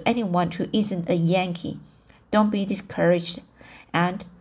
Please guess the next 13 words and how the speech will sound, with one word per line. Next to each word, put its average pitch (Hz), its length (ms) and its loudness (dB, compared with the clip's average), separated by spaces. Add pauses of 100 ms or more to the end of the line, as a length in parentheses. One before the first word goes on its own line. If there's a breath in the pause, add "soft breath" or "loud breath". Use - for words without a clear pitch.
(160)
remember 226 380 4
how 208 280 2
Missus 220 640 -4
Morgan's 190 460 0
stories 190 520 2
came 170 260 -4
back. 165 360 0 (1300 soft breath)
Send 247 420 4
yours 208 520 2
to 220 100 0
The 196 140 0
Canadian 185 800 -2 (240)
Woman." 170 340 -2